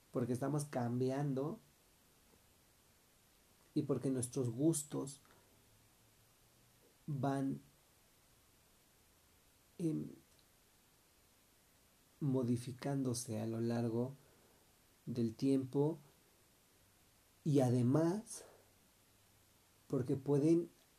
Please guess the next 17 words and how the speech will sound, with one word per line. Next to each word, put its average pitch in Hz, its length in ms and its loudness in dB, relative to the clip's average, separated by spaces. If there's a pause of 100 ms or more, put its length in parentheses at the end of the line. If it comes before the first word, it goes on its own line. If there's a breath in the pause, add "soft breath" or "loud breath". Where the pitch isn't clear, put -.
(100)
aumentarse 135 960 2
las 110 200 0
situaciones, 123 1080 -2 (320 loud breath)
las 123 200 -4
características. 123 1300 -4 (2750)
Y 147 80 -8
cuando 143 320 2
te 139 140 2
das 160 260 0
cuenta 160 580 -2
que - 380 -6 (440)
esto 208 360 4
es - 140 -6 (120)
lo 151 160 -4
que 139 100 -4
te 127 180 -2
gusta 139 540 -6